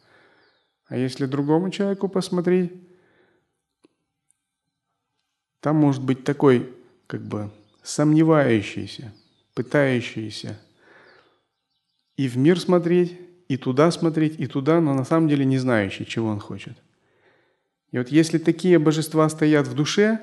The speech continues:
такая будет и судьба. Они именно так будут вести человека по жизни. Все это отпечатки. И эти отпечатки были созданы нами самими в прошлом.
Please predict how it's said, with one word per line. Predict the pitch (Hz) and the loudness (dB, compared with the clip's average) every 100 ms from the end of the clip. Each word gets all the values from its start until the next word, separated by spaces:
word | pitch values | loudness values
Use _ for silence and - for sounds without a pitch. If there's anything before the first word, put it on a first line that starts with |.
| - | -8
такая | 135 143 151 | -4 2 4
будет | 160 147 139 135 | 2 0 -4 -6
и | |
судьба. | - 127 120 101 98 | -6 -6 -4 -4 -4
Они | 127 139 143 143 | -2 2 2 2
именно | 160 160 151 143 | 2 4 4 4
так | 139 175 185 151 | 2 0 0 -2
будут | 139 139 131 | -4 -4 -2
вести | 127 123 175 170 | -4 -2 -2 -2
человека | 156 127 120 127 127 | -2 -2 -2 -4 -6
по | 117 120 | -6 -6
жизни. | 107 98 101 113 _ _ _ _ _ _ | -6 -8 -10 -18 _ _ _ _ _ _
Все | - - | -10 0
это | 160 151 135 | 2 2 -2
отпечатки. | 123 135 - 120 - - - - _ _ _ | -4 -6 -2 -2 -2 -12 -18 -20 _ _ _
И | 127 | -2
эти | 123 131 | 0 0
отпечатки | 123 123 123 180 202 - | -2 -2 -4 -2 -2 -2
были | 151 135 156 156 | -2 0 2 0
созданы | 156 160 160 165 175 190 185 - _ _ _ _ _ | 0 0 0 -2 -2 -2 -4 -14 _ _ _ _ _
нами | 123 135 170 175 151 | -2 2 4 6 4
самими | - 131 139 180 185 | 2 2 4 6 4
в | 180 - - | 2 -4 2
прошлом. | 151 156 - 101 92 | 8 8 6 -6 -8